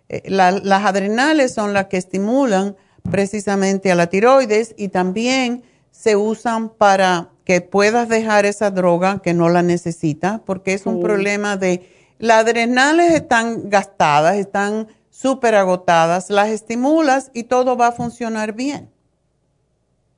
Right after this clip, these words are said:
Speaker 2: Sí.
Speaker 1: ¿Ok?
Speaker 2: Sí, porque, este, este, salí dos días y no me tomé las pastillas. ¿Viera cómo me puse de mal?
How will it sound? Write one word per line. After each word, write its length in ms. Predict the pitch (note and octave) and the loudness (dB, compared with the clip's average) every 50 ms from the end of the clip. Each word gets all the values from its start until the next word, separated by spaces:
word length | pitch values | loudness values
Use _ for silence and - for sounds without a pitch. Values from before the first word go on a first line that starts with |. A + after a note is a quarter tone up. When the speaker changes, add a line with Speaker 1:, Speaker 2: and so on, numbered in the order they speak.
| _ _ | _ _
Speaker 2:
Sí. 380 | - F#3+ F#3 F#3 F#3 F#3+ F#3+ - _ _ | -10 -8 -8 -8 -8 -10 -10 -14 _ _
Speaker 1:
¿Ok? 180 | - F#3+ G3+ G3 - - A#3+ C4 D#4+ | -10 -10 -10 -10 -8 -8 -6 -2 0
Speaker 2:
Sí, 140 | A#3+ B3 A#3+ | 0 0 0
porque, 400 | - A#3+ A3+ - A#3 A3 G3 F#3+ - | 0 -4 -2 2 2 4 4 2 2
este, 720 | - A3 A3 G#3+ _ - G#3+ F#3+ D#3 - - - - F#3 - _ _ - A3+ - - | 0 0 -2 0 _ 0 0 2 0 0 -4 -8 -10 -10 -12 _ _ -18 -14 -10 -6
este, 500 | A3+ G#3 G3+ G3 _ _ - G#3 G3+ G3+ - | -6 -6 -6 -8 _ _ -4 -2 -2 0 2
salí 540 | A3 G#3 G3 F#3+ G#3 A#3 C4 C#4 C#4 C4 G#3 | 2 2 2 2 2 0 0 0 0 0 0
dos 260 | - A#3 B3 B3 - | 2 2 0 0 -2
días 280 | - A3 A#3 B3 B3+ C4 - | -2 0 0 0 0 -2 -4
y 80 | A#3+ G#3+ | -4 -4
no 160 | G#3 G3+ G#3 | -2 -2 -2
me 120 | A3+ A3 | -4 -4
tomé 220 | - A3 G3 G3+ G3+ | -4 -4 -4 -4 -2
las 160 | G#3 G#3+ A3+ _ | -4 -4 -4 _
pastillas. 400 | - G3 G3 _ - G3+ G#3 G3+ G#3+ | -6 -6 -6 _ -4 -6 -6 -4 -4
¿Viera 240 | G3 G3+ A3 A#3 A#3 | -2 -2 -2 -2 -2
cómo 200 | - A3+ A#3 B3 | -2 -2 0 0
me 120 | A#3+ A3+ | -2 -2
puse 280 | - - A3+ - A#3+ G#3+ | -4 -6 -4 -2 -2 -2
de 120 | G#3 F#3+ | -2 -2
mal? 260 | F#3 F#3+ G3 G#3 B3 | -2 -4 -4 -6 -8